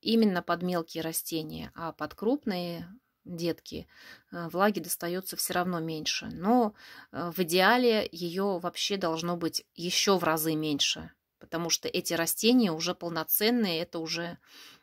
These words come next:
ну, достаточно крупные детки, которые могут достаточно долго обходиться без воды. Ну все, друзья, наверное,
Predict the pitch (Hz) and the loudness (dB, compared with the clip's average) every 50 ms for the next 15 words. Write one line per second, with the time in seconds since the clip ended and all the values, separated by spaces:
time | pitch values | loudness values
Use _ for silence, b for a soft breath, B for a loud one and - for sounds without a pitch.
0 | B _ - 254 226 190 180 - - 202 165 - - - 185 170 - - 240 277 | B _ 0 0 2 2 2 2 4 2 4 4 2 0 0 0 0 0 2 2
1 | 269 - 254 240 240 220 196 208 220 214 208 - - 185 - - 175 - 208 226 | 2 4 4 4 4 4 4 4 4 4 4 0 -8 -10 -8 -10 -6 -2 0 2
2 | 240 202 175 170 180 202 208 190 175 - - B B B B B B - 170 165 | 2 2 2 0 0 -2 -2 -2 -4 -8 -10 B B B B B B -6 -4 -2
3 | - - 190 185 - - 180 175 175 208 233 226 196 170 - - - 160 165 180 | 0 0 2 2 4 2 2 2 2 4 4 4 4 2 0 -2 -8 -6 -4 -4
4 | 202 196 - - 160 165 185 185 185 185 175 165 160 160 151 143 - - _ _ | -2 -2 -2 -2 -4 -4 -6 -6 -2 -2 -2 -2 0 -2 -4 -4 -6 -12 _ _
5 | _ _ _ _ _ _ _ _ _ _ _ _ _ _ _ _ _ _ _ _ | _ _ _ _ _ _ _ _ _ _ _ _ _ _ _ _ _ _ _ _
6 | _ _ _ _ _ - 240 262 262 269 - 330 285 247 220 208 196 196 190 180 | _ _ _ _ _ 6 8 8 8 8 6 6 6 6 4 4 4 2 2 2
7 | 165 165 185 208 233 262 262 247 233 220 220 208 202 196 | 2 2 2 4 4 6 6 6 6 6 6 4 2 0